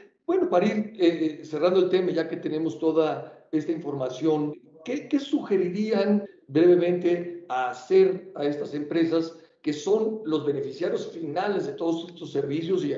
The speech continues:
y, y hablamos de una cantidad importante de personas, ¿no? O sea, hablamos de trescientas sesenta mil personas hoy están dentro de los centros. ¿Cuántos de estos trescientos sesenta mil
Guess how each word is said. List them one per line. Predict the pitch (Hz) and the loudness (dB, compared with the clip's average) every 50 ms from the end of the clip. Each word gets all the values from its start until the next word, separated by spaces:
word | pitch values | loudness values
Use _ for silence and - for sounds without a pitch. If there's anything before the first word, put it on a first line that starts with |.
| - | -4
y, | 139 143 135 135 151 | -4 -6 -4 0 0
y | 160 | 2
hablamos | 160 175 214 262 339 320 196 143 | 2 4 4 2 2 2 0 -2
de | 160 | -2
una | 180 202 196 - - | -2 -2 -4 -4 -6
cantidad | 147 139 139 123 - - 131 147 175 | -8 -8 -10 -10 -12 -8 -4 -2 0
importante | 202 208 - 160 143 - - - 175 196 208 208 - 180 | 2 2 0 0 -4 -6 -6 -6 -4 0 0 0 0 0
de | 160 151 - | -2 -2 -4
personas, | - - 120 - - 269 339 330 - 147 127 - - 131 | -6 -10 -12 -8 -4 -4 -2 -2 -2 -4 -8 -10 -12 -14
¿no? | 139 | -14
O | 165 - - - - - - - _ _ | -14 -14 -16 -20 -20 -20 -20 -20 _ _
sea, | - 170 165 143 | -2 0 0 2
hablamos | 143 165 175 185 180 165 | 4 4 4 6 6 6
de | 170 160 - - - - - - - | 6 4 4 2 -2 -8 -14 -10 -6
trescientas | 143 143 139 143 143 185 202 202 - 180 147 | -4 -4 -2 0 2 2 2 2 0 -2 -2
sesenta | 151 151 143 156 156 - 160 - | -2 -4 -4 -4 -4 -2 -4 -4
mil | 156 175 180 175 | -4 -4 -4 -2
personas | 185 165 - 175 190 - 156 | -4 -4 -2 -2 -2 -2 0
hoy | 175 175 | 2 2
están | 170 - - 190 233 269 | 2 0 -2 -2 -2 -2
dentro | 262 190 - - 147 | -2 -4 -4 -4 -4
de | 143 | -4
los | 135 131 - - | -4 -4 -2 -2
centros. | 202 233 269 - - - - | 0 0 0 -2 -4 -8 -12
¿Cuántos | - - 151 175 196 190 - 175 151 160 | -8 -2 0 0 0 2 0 0 2 4
de | 180 | 2
estos | 180 175 175 151 - - | 2 2 -2 -6 -8 -8
trescientos | - 135 123 139 170 175 170 160 151 - | -10 -10 -8 -6 -6 -6 -6 -6 -10 -10
sesenta | - 139 139 139 143 131 | -10 -10 -6 -6 -6 -4
mil | 143 156 160 160 143 143 | -4 -4 -4 -4 -4 -6